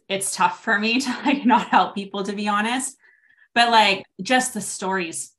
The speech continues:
you would hear, um, particularly around, like, lots of healthcare stuff, like, just your concerns being completely sloughed off. Like, "Oh, that's just how it is now. Oh, what you gotta do.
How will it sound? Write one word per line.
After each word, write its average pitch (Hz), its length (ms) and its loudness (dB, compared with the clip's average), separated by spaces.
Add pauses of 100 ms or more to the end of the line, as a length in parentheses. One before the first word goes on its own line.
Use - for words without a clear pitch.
you 196 140 -2
would 190 120 2
hear, 190 760 -2
um, 165 420 -2
particularly 175 720 -4
around, 165 260 0
like, 165 180 -6
lots 165 160 -8
of 165 60 -12
healthcare 165 480 -8
stuff, - 420 -4
like, - 340 -8 (460)
just - 320 -8 (720)
your 233 260 2
concerns 226 540 0
being 220 180 0
completely 190 460 -4
sloughed 170 360 -8
off. - 260 -10 (160)
Like, 170 460 2 (100)
"Oh, 254 140 6
that's 240 180 4
just 226 140 -6
how 208 180 0
it 185 60 -4
is 185 160 -6
now. 175 440 -4 (440)
Oh, 220 300 6 (640)
what 180 160 -6
you 190 80 -2
gotta 185 160 -4
do. 180 380 -6